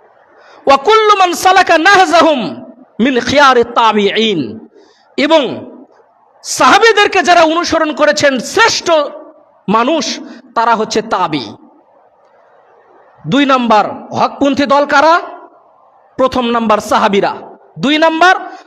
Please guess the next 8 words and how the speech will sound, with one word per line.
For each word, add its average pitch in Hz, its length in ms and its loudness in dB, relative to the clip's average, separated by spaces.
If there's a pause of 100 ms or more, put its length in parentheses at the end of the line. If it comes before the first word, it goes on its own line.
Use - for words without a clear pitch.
তাদেরকে 427 440 2
যারা 349 220 4
ফলো 311 240 2
করে 294 200 2
চলেছেন, 269 640 -2 (1000)
সাহাবীদেরকে 392 720 2
যারা 339 200 4
দেখেছেন, 285 680 0